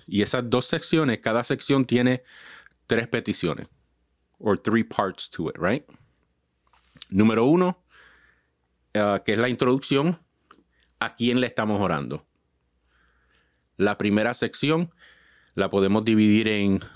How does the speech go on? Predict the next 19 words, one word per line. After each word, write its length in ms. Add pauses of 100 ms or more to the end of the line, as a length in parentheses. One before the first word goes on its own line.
(100)
tu 140
nombre, 500
tu 160
reino 400
y 60
tu 120
voluntad. 600 (2000)
La 360
segunda 540
sección 580 (280)
se 200
puede 280
dividir 580
en 280 (100)
danos 400
hoy, 280 (720)
perdona 500
nuestras 360
deudas 480